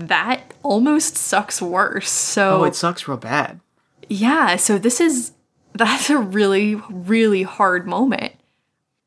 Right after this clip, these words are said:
Speaker 1: And what's so difficult about you saying these things to me instead is that you are kind of somehow managing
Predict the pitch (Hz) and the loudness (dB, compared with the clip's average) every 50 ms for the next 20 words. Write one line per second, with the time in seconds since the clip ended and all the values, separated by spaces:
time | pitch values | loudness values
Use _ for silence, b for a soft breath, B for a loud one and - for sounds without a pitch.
0 | _ _ _ _ _ _ _ _ _ _ _ _ _ - _ _ _ _ _ _ | _ _ _ _ _ _ _ _ _ _ _ _ _ -20 _ _ _ _ _ _
1 | - - 208 208 214 - - - - - - 247 226 254 247 208 - 214 - 262 | -4 0 0 2 2 0 0 0 -2 -2 0 2 2 2 2 0 -2 -2 -2 -2
2 | - 208 180 175 170 - 185 - - 185 196 208 202 - - 214 202 196 190 175 | 0 0 -2 -2 0 0 0 0 0 0 -2 0 0 2 2 2 2 2 0 -2
3 | - 185 202 202 - 208 190 185 - - 214 180 180 175 180 175 - - - 220 | -2 -4 -4 -2 -2 -2 -4 -4 -4 -4 -4 -4 -4 -4 -4 -4 -6 -4 0 0
4 | 220 247 220 185 180 - - 190 185 - 208 - - 196 202 214 220 208 - - | 2 2 2 2 0 0 -2 -4 -4 -4 -4 -2 -2 0 0 2 0 0 -2 -2
5 | - 196 208 214 202 196 180 - - - - 202 208 226 247 247 - - 214 202 | -2 -2 0 0 0 -2 -2 -2 -2 -2 0 0 0 0 0 -2 0 -2 -2 0
6 | 220 226 226 202 185 180 208 220 214 190 - 202 180 170 175 175 - | 0 0 0 0 2 2 2 2 0 0 0 0 0 0 0 0 -4